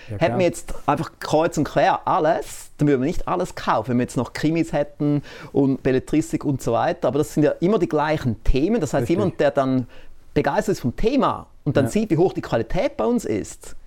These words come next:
Speaker 2: und das ist auch der Grund, warum ich fanatisch bin, was die Qualität
Speaker 1: Ja.
Speaker 2: betrifft. Das ist auch hier im Studio, was ich alles mache,
Speaker 1: Absolut, absolut.
Speaker 2: damit's dann
Speaker 1: Ja.
Speaker 2: gut rauskommt, bis wir
Speaker 1: Ja.
Speaker 2: überhaupt mal starten.
Speaker 1: Ja.
Speaker 2: Und das halt so, hat genau wieder mit Spezialisierung zu tun, dass man sich eben auf Themen spezialisiert oder auf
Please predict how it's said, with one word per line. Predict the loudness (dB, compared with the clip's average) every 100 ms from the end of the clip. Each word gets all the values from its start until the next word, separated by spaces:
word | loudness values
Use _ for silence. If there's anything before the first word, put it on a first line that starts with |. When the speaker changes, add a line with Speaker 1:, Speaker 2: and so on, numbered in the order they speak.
| -20 -18 -2
Speaker 2:
und | 2
das | 4
ist |
auch | 2
der | 2
Grund, | 2
warum | 2
ich | -2
fanatisch | -2 -2 -2 -4 -6 -2
bin, | -2
was | -2
die | -2
Qualität | 0 0 0 0
Speaker 1:
Ja. |
Speaker 2:
betrifft. | 0 0 0
Das | 0
ist | 4 2
auch | 4
hier | 2
im | 2
Studio, | 0 0 2 2
was | 0
ich | 0 0
alles | 0
mache, | 0 0 -2 -2
Speaker 1:
Absolut, | 0 0 -2
absolut. | -6 -4 -2 2
Speaker 2:
damit's | 4 2 2
dann | 0 2 2 -2
Speaker 1:
Ja. | 2
Speaker 2:
gut | 6 6
rauskommt, | 6 2 2 -2 -2 -2 -2
bis | 2
wir | 4
Speaker 1:
Ja. |
Speaker 2:
überhaupt | 4 2
mal | 0
starten. | 0 2 2 -2 -2 -2 -2
Speaker 1:
Ja. | -2 -2 -8 -20 -20 -20 -6
Speaker 2:
Und | 2 4
das | 6
halt | 4 4
so, | 6 8 8 4 -4
hat | -2 2
genau | 4 6
wieder | 6 4
mit | 2 -2 -14
Spezialisierung | -6 0 0 2 0 0 -2
zu |
tun, | -4 0 0 0 -2 -10 -20 -20 -20 -20 -2
dass | 0
man | 2
sich | 2 4
eben | 4 2
auf | 2 2 2 -2 -16 2
Themen | 6 6 4
spezialisiert | -2 -2 -2 0 0 -2 -4
oder | -2 -2 -2
auf | 0 0